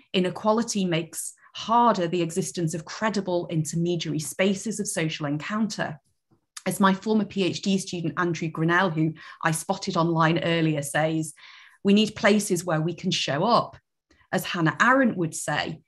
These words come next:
"Places where we can learn to appear to each other, where I hear what you hear,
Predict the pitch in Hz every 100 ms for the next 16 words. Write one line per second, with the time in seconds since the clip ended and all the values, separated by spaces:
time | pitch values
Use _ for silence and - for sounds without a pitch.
0 | _ - 208 202 196 208 185 185 175 165
1 | 165 240 240 214 196 175 170 160 180 160
2 | - 277 262 143 - - - 170 165 -
3 | 208 196 143 - - - 196 180 - 214
4 | 226 202 208 196 190 165 175 196 165 151
5 | 151